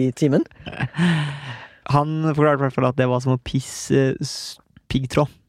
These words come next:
Speaker 1: Ai!
Speaker 2: Ja, så jeg tror ikke det er noe særlig.
Speaker 1: Nei, men tror du ikke, men tror du at vi har kommet såpass langt i teknologien siden nitten nittiseks at det er faktisk lettere for folk å få nyrestein nå? At det kan løses bedre?
Speaker 2: Jeg vet ikke.
Speaker 1: Med noe medisinering,
Speaker 2: Jeg
Speaker 1: eller?
Speaker 2: lurer på om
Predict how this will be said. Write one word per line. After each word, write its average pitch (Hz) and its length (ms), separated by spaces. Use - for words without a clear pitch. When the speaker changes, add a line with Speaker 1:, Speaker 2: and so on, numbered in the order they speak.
Speaker 1:
Ai! 175 840
Speaker 2:
Ja, 135 140
så 147 100
jeg 139 60
tror 143 80
ikke 151 80
det 156 60
er 170 80
noe 165 60
særlig. 147 300
Speaker 1:
Nei, 160 80
men 214 140
tror 233 160
du 175 80
ikke, 185 680
men 170 160
tror 170 220
du - 20
at 135 160
vi 147 140
har 139 160
kommet 135 180
såpass 123 220
langt 117 240
i 110 80
teknologien 104 540
siden 104 180
nitten 101 220
nittiseks 107 340
at - 160
det 107 80
er 101 80
faktisk 117 320
lettere 85 560
for - 240
folk 98 300
å - 20
få 98 220
nyrestein 101 380
nå? 117 140
At - 180
det 110 120
kan 107 100
løses 107 400
bedre? 95 240
Speaker 2:
Jeg 302 60
vet 240 100
ikke. - 140
Speaker 1:
Med 110 100
noe 104 140
medisinering, 101 640
Speaker 2:
Jeg 143 80
Speaker 1:
eller? 180 180
Speaker 2:
lurer 165 140
på 131 100
om 143 100